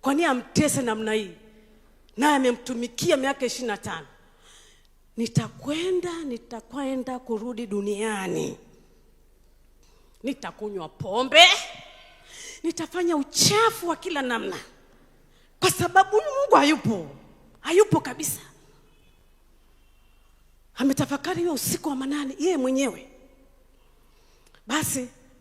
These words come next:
akajiandaa vizuri na akasema hawataniona tena nyumbani. Kwa sababu huyu Mungu hayupo. Mungu gani huyu? Ni kama alivyosema makamu askofu mkuu. Alipofika pale nyumbani, alivyomwona mzee.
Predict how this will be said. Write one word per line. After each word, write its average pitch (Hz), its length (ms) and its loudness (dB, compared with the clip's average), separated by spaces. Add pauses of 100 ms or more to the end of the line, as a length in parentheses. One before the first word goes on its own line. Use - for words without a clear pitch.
(180)
akajiandaa 202 680 0
vizuri 285 600 0 (420)
na 220 100 0
akasema 262 440 -2
hawataniona 240 640 0
tena 220 240 -6
nyumbani. 180 420 -6 (1300)
Kwa - 100 -12
sababu 233 380 0
huyu 233 200 2
Mungu 226 240 0
hayupo. 190 380 -6 (120)
Mungu 190 200 -12
gani 185 320 -8
huyu? 147 260 -12
Ni 165 60 -20
kama 285 220 0
alivyosema 240 560 -2
makamu 208 360 -4
askofu 170 340 -10
mkuu. 175 340 -6 (1700)
Alipofika 226 500 -4
pale 226 260 0
nyumbani, 208 320 -2
alivyomwona 185 580 -6
mzee. 143 320 -14